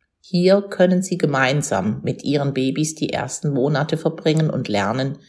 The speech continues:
ihren Alltag mit dem Kind zu strukturieren. Gleich nebenan erhalten sie zudem eine Ausbildung. Leiter ist Mikdadou Nkolibali.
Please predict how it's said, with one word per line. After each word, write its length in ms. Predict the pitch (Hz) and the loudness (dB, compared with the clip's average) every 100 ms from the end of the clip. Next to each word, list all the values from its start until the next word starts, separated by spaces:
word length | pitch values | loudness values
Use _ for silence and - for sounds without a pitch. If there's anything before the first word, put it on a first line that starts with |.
| _ _ _ _ - | _ _ _ _ -2
ihren 220 | 127 113 | 0 2
Alltag 560 | - 120 110 - 139 143 | -2 -2 -2 0 0 2
mit 160 | 123 139 | 0 0
dem 140 | 147 | 0
Kind 460 | - 123 120 - - | 0 -2 -2 -8 -6
zu 100 | 139 | -6
strukturieren. 1040 | - 139 - 151 151 156 143 120 - _ _ _ _ _ _ _ _ _ _ _ - _ _ _ _ _ - | -4 -6 -4 -2 0 0 0 -4 -8 _ _ _ _ _ _ _ _ _ _ _ -20 _ _ _ _ _ 0
Gleich 400 | 147 143 185 175 | 4 4 4 4
nebenan 540 | 170 170 - 165 202 | 4 2 2 4 4
erhalten 540 | 175 170 127 127 170 | 4 4 4 2 2
sie 160 | - 180 | 0 -2
zudem 540 | - 143 143 160 160 | -2 -2 2 2 2
eine 260 | 156 156 - | 2 2 2
Ausbildung. 800 | 123 117 - 110 95 101 123 - _ _ _ _ _ _ _ _ _ - - - - | -2 -2 -4 -4 -2 -4 -6 -12 _ _ _ _ _ _ _ _ _ -20 -20 -12 2
Leiter 560 | 131 104 110 - - | 2 4 2 2 2
ist 440 | 156 156 - - - | 4 2 -2 -8 -4
Mikdadou 760 | 165 156 - 135 135 139 135 - | 0 0 2 2 4 4 2 2
Nkolibali. 1040 | 131 135 - 143 143 139 127 120 101 113 | -2 0 2 2 4 4 2 0 -2 -6